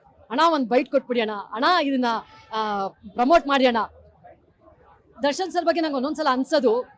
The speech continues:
ಅರ್ಥ ಆಗುತ್ತೋ ಈ ಮನುಷ್ಯನ್ಗೆ, ಅರ್ಥ ಆಗಲ್ವೋ, ದಡ್ರ ಏನು, ಏನು ಇಟ್ಕೊಳ್ಳಲ್ಲ.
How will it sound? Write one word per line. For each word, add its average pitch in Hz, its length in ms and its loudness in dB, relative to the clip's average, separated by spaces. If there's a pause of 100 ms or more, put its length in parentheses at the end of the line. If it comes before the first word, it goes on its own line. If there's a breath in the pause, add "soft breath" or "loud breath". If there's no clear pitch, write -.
(880)
ಅರ್ಥ 254 300 -2
ಆಗುತ್ತೋ 226 680 0
ಈ 277 100 -10
ಮನುಷ್ಯನ್ಗೆ, 262 440 -4
ಅರ್ಥ 208 300 -2
ಆಗಲ್ವೋ, 208 600 0
ದಡ್ರ 226 480 0 (760)
ಏನು, 294 540 2 (800)
ಏನು 440 340 2
ಇಟ್ಕೊಳ್ಳಲ್ಲ. 320 420 0